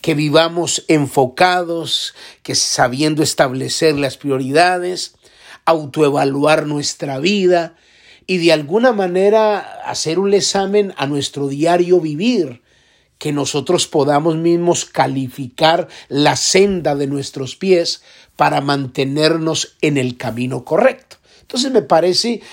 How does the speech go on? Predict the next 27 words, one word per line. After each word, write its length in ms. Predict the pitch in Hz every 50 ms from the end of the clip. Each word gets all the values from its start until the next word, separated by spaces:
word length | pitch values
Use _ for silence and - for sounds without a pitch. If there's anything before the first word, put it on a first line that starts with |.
| - - _
que 120 | - 175
es 100 | 175 -
una 180 | 202 202 196 -
palabra 420 | - 170 160 165 165 160 180 180
muy 380 | 180 190 214 269 285 277 240 175
puntual, 640 | - - 165 156 147 127 - 156 156 156 143 135
muy 220 | 143 147 151 143 135
diciente. 580 | 123 127 120 - - 117 104 - - - - _ - - - - -
Ahora, 280 | 170 170 156 147 - -
hoy 200 | - 247 254 247
quiero 360 | - - 311 311 294 277 -
terminar 800 | - 214 202 175 160 160 156 151 160 165 151 139 135 135 135 - _ _ _ _ _ _ _ _ - _ -
mostrándole 1300 | 196 180 185 190 180 - - - 214 214 220 233 233 233 220 240 233 233 220 208 190 185 170 139 - _ _ -
lo 380 | 170 170 175 175 185 170 139 -
que 160 | - 180 156
puede 640 | 131 - - - 190 196 226 262 285 277 269 247
suceder 880 | 208 - - 196 143 - - 160 147 147 165 170 147 147 143 143 135 _ _ _ _ _ _ _ _
cuando 380 | - 185 170 165 156 139 165
en 80 | 160 151
realidad 1000 | 143 151 156 156 156 151 151 147 147 147 147 151 165 185 202 226 247 262 277 277 _ _ _ _ _ - _
nosotros 800 | - 151 156 151 139 - 165 175 170 - 190 190 190 - - 175
no 300 | 208 180 175 175 196 208
estamos 800 | 202 - - - - - 208 202 196 190 190 185 156 - - -
cien 320 | - 185 196 202 190 175 127
por 240 | - 185 165 151
ciento 680 | - - - 180 180 175 170 156 123 - 175 160 - - -
atentos 880 | 139 127 - _ _ - 185 175 151 131 120 120 - - 127 123 117